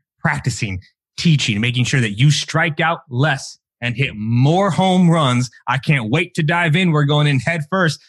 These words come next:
I got more puns. I hope you're ready for this. Brandon, welcome to the show.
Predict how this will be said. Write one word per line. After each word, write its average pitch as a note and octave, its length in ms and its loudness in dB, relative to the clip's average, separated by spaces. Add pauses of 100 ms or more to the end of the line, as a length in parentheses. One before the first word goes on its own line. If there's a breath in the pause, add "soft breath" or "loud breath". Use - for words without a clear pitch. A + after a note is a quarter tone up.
I A2+ 120 -2
got B2+ 180 -2
more C3+ 200 2
puns. C3+ 340 0
I A2+ 80 0
hope C3 220 -2
you're B2 120 2
ready C3+ 220 2
for A#2 160 -2
this. A2+ 120 -4
Brandon, C3+ 400 0 (200)
welcome D3+ 440 0
to D#3 140 4
the A#2+ 100 0
show. C#3 300 -4